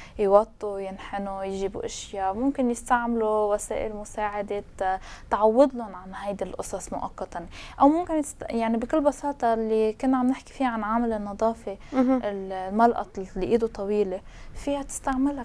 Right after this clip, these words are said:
Speaker 1: كمان.
Speaker 2: بالبيت.
Speaker 1: مو مش
Speaker 2: طبعًا.
Speaker 1: غلط.
Speaker 2: طيب، آه، جنان، آه، حكينا عنهم كلهم هول الوسائل،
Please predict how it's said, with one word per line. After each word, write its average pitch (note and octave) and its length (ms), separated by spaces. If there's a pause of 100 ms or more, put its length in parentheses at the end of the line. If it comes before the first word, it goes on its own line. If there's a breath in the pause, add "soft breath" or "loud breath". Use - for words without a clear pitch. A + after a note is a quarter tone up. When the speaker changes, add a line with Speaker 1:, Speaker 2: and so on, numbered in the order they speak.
Speaker 1:
كمان. A3 160
Speaker 2:
بالبيت. G3+ 460
Speaker 1:
مو D4+ 180
مش D#4+ 60
Speaker 2:
طبعًا. G#3+ 300
Speaker 1:
غلط. A#3+ 240 (220 loud breath)
Speaker 2:
طيب، C#4+ 320
آه، B3 480 (360)
جنان، C#4 760
آه، B3 500 (120)
حكينا D4 360
عنهم A#3 360
كلهم G#3+ 440
هول G#3+ 120
الوسائل، A3 600